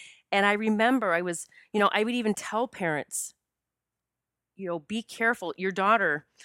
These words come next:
you know, a two-year-old who acts a little different in what might, you know, some people might call quirky or, um, you know, start putting, you know, she's just a little quirky, just different."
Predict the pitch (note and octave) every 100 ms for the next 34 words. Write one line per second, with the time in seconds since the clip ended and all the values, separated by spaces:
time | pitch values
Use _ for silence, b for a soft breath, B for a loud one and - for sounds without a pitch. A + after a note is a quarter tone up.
0 | B F#3+ F#3 E3+ - - B3+ A3+ F#3 E3
1 | D3+ D#3 G3+ E3+ - B B B - G#3+
2 | - - - G#3 G3 A#3+ A3 - C4 -
3 | F#3 - - - - _ - F3 F3+ -
4 | F#3+ - _ - F#3 F3 - G#3+ G#3+ G3
5 | F#3 F#3 - E3 D#3 - - D4 - C4+
6 | B3+ B3+ - D#3 D3+ - B B B B
7 | B B B E3+ D#3 D3 - - A3 D#3+
8 | - F#3 - F#3+ F3 D3 - _ _ _
9 | _ _ _ _ _ D4 F4 F#4+ F#4+ F#4
10 | F#4 F#4 G#4 G3 - _ _ _ _ _
11 | _ - - - F#4 D3+